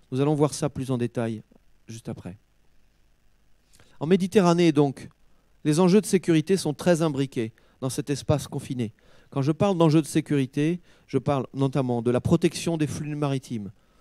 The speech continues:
notamment la fameuse grande route conteneurisée Est-Ouest, mais aussi les flux de matières premières, Songeons que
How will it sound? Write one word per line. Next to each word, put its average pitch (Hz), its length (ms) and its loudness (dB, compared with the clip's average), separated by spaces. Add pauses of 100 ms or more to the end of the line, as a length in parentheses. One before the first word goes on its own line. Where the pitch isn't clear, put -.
(160)
notamment 147 320 0
la 139 320 0
fameuse 135 480 4
grande 127 300 0
route 143 420 0
conteneurisée 123 500 -6
Est-Ouest, 120 460 -6 (520)
mais 135 80 0
aussi 143 260 0
les 165 100 6
flux 185 400 2 (220)
de 135 60 -4
matières 147 320 -2
premières, 143 480 -4 (1080)
Songeons 170 340 -4
que 143 280 0